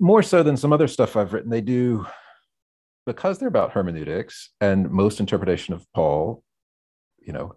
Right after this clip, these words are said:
ever has <laughs> tended to happen in ecclesiastical settings,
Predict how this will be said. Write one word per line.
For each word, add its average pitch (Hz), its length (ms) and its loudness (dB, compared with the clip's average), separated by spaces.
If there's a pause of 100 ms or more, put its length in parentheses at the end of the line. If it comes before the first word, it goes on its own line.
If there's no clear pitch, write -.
(120)
ever 92 500 0 (260)
has 92 200 -2
<laughs> - 80 -18
tended 98 240 2
to 95 80 2
happen 92 280 2
in 90 140 -2
ecclesiastical 92 840 -4
settings, 76 440 -4